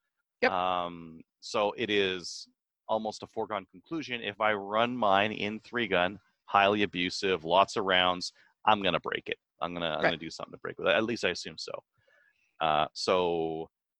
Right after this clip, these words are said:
Speaker 2: the M C R, um, has steel side inserts, which, which should be more durable. And I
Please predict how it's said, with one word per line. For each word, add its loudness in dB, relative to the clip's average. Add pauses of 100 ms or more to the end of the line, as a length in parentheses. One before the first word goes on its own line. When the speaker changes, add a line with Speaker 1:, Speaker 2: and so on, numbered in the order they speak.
(220)
Speaker 2:
the -6
M -2
C 0
R, 10 (100)
um, 2 (720)
has 2
steel -4
side 4
inserts, -6
which, -4
which -8
should -2
be -4
more -8
durable. -2 (680)
And 0
I 0